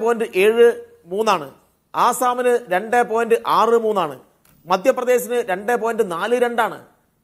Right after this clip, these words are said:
ഇപ്പൊ കേരളത്തിന് കിട്ടുന്ന പണം എത്രയാ? നാൽപത്താറ് പൈസ ഒരു രൂപയുടെ, ഏ, ഈ നിലയിൽ കണക്കാക്കി കഴിഞ്ഞാൽ ഇത് വിവേചനമല്ലേ?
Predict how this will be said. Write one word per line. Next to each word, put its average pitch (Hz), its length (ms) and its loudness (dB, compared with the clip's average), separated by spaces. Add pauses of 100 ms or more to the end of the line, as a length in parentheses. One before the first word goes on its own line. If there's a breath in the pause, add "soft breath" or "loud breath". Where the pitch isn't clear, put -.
(340)
ഇപ്പൊ - 120 -8 (140)
കേരളത്തിന് 247 520 2
കിട്ടുന്ന 247 360 -4
പണം 226 220 0
എത്രയാ? 214 360 0 (120)
നാൽപത്താറ് 190 480 -2
പൈസ 151 200 -4 (400)
ഒരു 202 120 -2
രൂപയുടെ, 202 600 0
ഏ, 190 60 -8 (100)
ഈ 202 140 -4
നിലയിൽ 208 260 -2
കണക്കാക്കി 175 400 -2
കഴിഞ്ഞാൽ 156 280 -8 (760)
ഇത് 190 200 2
വിവേചനമല്ലേ? 240 600 2